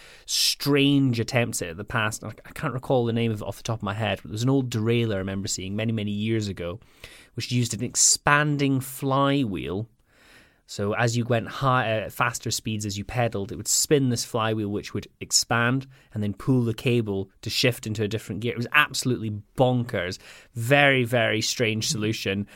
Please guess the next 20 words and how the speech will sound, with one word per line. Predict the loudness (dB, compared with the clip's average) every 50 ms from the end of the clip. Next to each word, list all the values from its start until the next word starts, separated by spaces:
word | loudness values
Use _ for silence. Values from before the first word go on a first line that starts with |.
| -20 -20 -4 0
uh, | 0 4
all | 6 6 6
the | 6 6
way | 6 4
to | 4 2
more | 2 2 4 2 2
intelligent | 2 2 4 4 4 2 0 -2 -4
ones, | -2 -2 -2 -2 -2
which | -4 -6 -8
have | -8 -6
used | -6 -6 -6
sensors | -4 -2 0 0 0 -2 -6 -8 -8 -8 -8
and | -8 -6
all | -6 -6
sorts. | -6 -8 -8 -10 -10 -12 -14 -16 -20 -20 -10 0
This | 2 2 4 4
one | 4 4 4
is, | 2 0 -2 -4 _
is | -4 -4 -4
quite | -6 -10 -10 -6 -4 -2 0 0 -2 -2 -6 -12 -20 -20